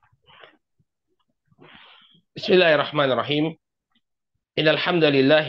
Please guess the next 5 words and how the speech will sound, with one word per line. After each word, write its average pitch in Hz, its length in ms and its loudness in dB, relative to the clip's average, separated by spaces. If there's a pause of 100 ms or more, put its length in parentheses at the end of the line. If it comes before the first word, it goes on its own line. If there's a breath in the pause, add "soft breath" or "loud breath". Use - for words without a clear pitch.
nahmaduhu 127 640 -2
wa 113 80 2
nasta'inuhu 120 720 -2
wa 113 160 2
nastaghfiruh. 123 720 -2